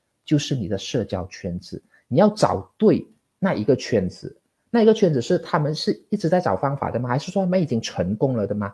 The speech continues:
还是说他们现在正在召集着一个团队一起去做一些事情的吗？只要你在这一些圈子里面，他们是活跃的，他每一天都是一直在思考着，“我如何让自己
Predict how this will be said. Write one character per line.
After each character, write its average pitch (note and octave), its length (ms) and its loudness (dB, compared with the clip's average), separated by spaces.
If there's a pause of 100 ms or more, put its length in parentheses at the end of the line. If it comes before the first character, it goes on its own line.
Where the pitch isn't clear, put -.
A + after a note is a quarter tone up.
还 C3+ 140 -2
是 F#3 80 0
说 F3 160 2
他 F3 180 -6
们 D3 160 0 (280)
现 G#3 240 2
在 G3 120 4
正 E3+ 360 2
在 D#3+ 180 2
召 C#3+ 300 2
集 A2 240 -4
着 C#3+ 200 2 (300)
一 - 80 -2
个 G3+ 80 4
团 G2 380 0
队 E3+ 120 0
一 E3 60 0
起 D#3 140 -10
去 C3+ 100 -2
做 E3 300 4
一 C#3+ 60 4
些 B2+ 140 -4
事 - 280 -4
情 - 280 -10
的 F#2 80 -6
吗？ - 160 -10 (400)
只 C#3+ 160 0
要 A#3 120 10
你 D3+ 100 6
在 G3+ 240 2
这 - 180 0
一 A3 120 2
些 G#3 120 0
圈 D3 240 -2
子 B2 140 -6
里 F#2+ 100 -4
面， D#3+ 120 -4
他 F#3+ 100 -4
们 E3+ 80 0
是 G#3 80 -2
活 F2+ 380 -4
跃 A2 200 0
的， - 140 -8 (160)
他 G#3+ 160 6
每 F#3+ 140 8
一 B2 160 2
天 E3 340 0 (160)
都 D#3+ 100 4
是 F#3+ 240 -2
一 F#3+ 60 -4
直 - 140 -6
在 D#3 120 4
思 C3 220 -2
考 - 220 -4
着 A2+ 200 -2 (260)
，“我 G#2+ 120 4
如 A#2+ 220 0
何 A#2 260 -2
让 C3 180 -2
自 C3+ 120 -4
己 E2+ 260 -8